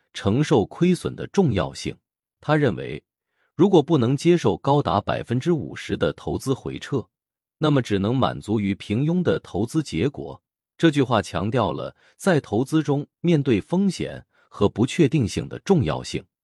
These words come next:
他还提醒投资者，选择投资对象时，以合理的价格购买优秀公司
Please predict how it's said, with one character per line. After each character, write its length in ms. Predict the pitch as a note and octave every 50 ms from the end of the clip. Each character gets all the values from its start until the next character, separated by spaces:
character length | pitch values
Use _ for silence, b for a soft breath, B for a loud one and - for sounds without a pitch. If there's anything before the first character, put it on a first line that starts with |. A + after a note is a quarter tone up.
| _ _ _ _ _
他 140 | - D#3+ D#3+
还 180 | C3+ C3 B2+
提 220 | B2+ - - A#2 C3
醒 180 | - - C2 B1+
投 200 | - - E2+ G2
资 160 | - - C#3+
者， 320 | B2+ - E2+ B1 - - _ _ _ _ _ _ _ _ -
选 200 | - - G#2+ G2
择 160 | F#2 G#2 A2+
投 260 | - - G2+ G#2+ C3+
资 160 | - - F3
对 180 | E3 - D#3+ A#2
象 240 | - - D3 G#2+ C#2+
时， 360 | - - - C#2+ - E2 - _ _ _ _ _ _ _ _ _
以 180 | - G2 A2 G#2
合 200 | - - C3 E3
理 120 | D#3 A2 E2+
的 140 | - D#2
价 240 | - - D#3+ C3+ G#2
格 260 | D#2+ - D#2 D2+ F2+
购 180 | F#2+ - C#3 A#2
买 200 | F2 D#2 C2+ C2
优 200 | - A#2+ D3+ E3+
秀 160 | D#3+ - G#2
公 240 | D#2+ - A2 B2 B2+
司 320 | - - - B2+ C#3+ -